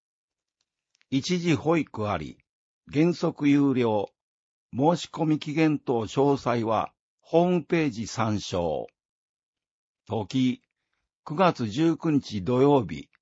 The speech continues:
十時から十一時三十分。ところ、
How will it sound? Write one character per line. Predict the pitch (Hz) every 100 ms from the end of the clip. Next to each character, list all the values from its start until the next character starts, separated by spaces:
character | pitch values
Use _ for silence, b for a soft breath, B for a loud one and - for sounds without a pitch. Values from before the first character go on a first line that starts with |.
| _ -
十 | 98 160 180
時 | 120 104
か | 139
ら | 113 85
十 | 110 151 156
一 | - 135
時 | 117
三 | 92 117 120
十 | 127 147
分。 | - - 82 60 - _ _ _ _ _ _ _ _ _ -
と | 123
こ | 135 131
ろ、 | 123 113